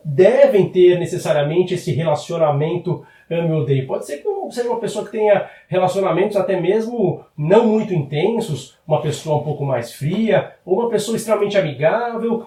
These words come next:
ou uma pessoa extremamente reservada em todos os aspectos. Ela vai ter a personalidade dela e quando vier a tormenta, quando vier a crise, a fase de euforia, a fase de depressão, o comportamento irá se modificar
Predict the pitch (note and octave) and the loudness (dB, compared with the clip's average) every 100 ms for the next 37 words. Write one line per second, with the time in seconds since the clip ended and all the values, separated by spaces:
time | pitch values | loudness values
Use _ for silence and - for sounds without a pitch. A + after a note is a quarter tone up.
0 | - F#3 G#3 G3 G#3+ - A3+ A3+ A3 F#3+ | -8 -2 0 0 -4 -6 -6 -4 -4 -2
1 | F3 G3 F#3+ C3 D#3+ F#3 F3 F#3 D3+ E3+ | -2 0 -2 -2 -2 -2 -2 -6 -6 -4
2 | D3+ - - D#3+ F#3 C#3 - _ _ _ | -6 -6 -6 -4 -4 -8 -14 _ _ _
3 | D3 C#3 D3 - F3+ F#3 - F#3 F3+ E3+ | -4 -2 -2 0 0 0 0 -2 -4 -4
4 | E3+ A#3 A3+ - D4 - - A3+ C#4 C#4+ | -6 -6 -2 0 0 -2 -8 -4 -4 -6
5 | - _ G3+ A3+ G#3+ F#3+ E3+ F#3 C4 C4+ | -16 _ 4 6 6 0 0 0 0 -2
6 | C4 A3+ G#3 F#3+ D3+ C3+ F3+ F3+ E3+ F3+ | -4 -2 0 2 0 -4 -4 -2 0 0
7 | E3 D#3 F#3 G3 F#3+ C3+ C3+ - - D#3+ | -2 -4 -4 -2 -2 -2 -4 -8 -10 -10
8 | - G#3 A#3 C4+ B3+ G3 F#3 F3 F3 D#3 | 2 4 6 4 2 0 0 0 -2 -2
9 | D3+ D3 - G#3+ B3 F#3 D#3+ D3 C#3 C3+ | 0 -2 0 -2 -2 -4 -6 -4 -4 -4
10 | F#3+ B3+ - - - _ _ _ - - | -4 -2 -2 -4 -14 _ _ _ -12 -2
11 | G3 G3 F#3+ G3 F3 E3 G3+ G3+ A3+ A3+ | 0 0 0 0 0 -2 -2 -2 -2 -6
12 | B3 C4+ - - A#3 B3 | -6 -10 -14 -12 -10 -12